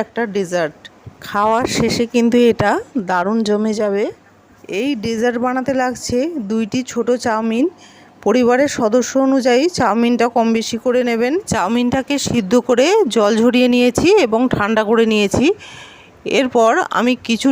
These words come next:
ড্রাই ফ্রুট নিয়েছি, আপনারা আপনাদের পছন্দ মতো ড্রাই ফ্রুট নিতে পারেন। আর নিয়েছি তেজপাতা, লবঙ্গ, দারচিনি এবং ছোট এলাচ।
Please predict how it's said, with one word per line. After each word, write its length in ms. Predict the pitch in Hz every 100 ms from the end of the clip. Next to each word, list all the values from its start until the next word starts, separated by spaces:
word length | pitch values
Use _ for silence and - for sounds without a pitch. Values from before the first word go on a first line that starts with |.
| 214
ড্রাই 200 | 214 202
ফ্রুট 220 | - 254 233 254
নিয়েছি, 340 | 240 - 240 359 349 196
আপনারা 320 | 226 214 233 247 - 190
আপনাদের 320 | - 208 220 202
পছন্দ 340 | 190 - 220 226 220
মতো 160 | 220 269
ড্রাই 180 | 220 185 180
ফ্রুট 160 | 220 220
নিতে 180 | 214 208 196
পারেন। 240 | 208 254 440 - - - - - 170
আর 100 | 220 226
নিয়েছি 460 | 254 262 254 - 233 370 - - - - _ _ _ _
তেজপাতা, 520 | 226 226 - 240 240 240 254
লবঙ্গ, 380 | 233 208 226 226 233 214
দারচিনি 500 | 196 196 - 233 277 277
এবং 120 | 240 247
ছোট 160 | 233 226 185 165
এলাচ। 240 | 139 131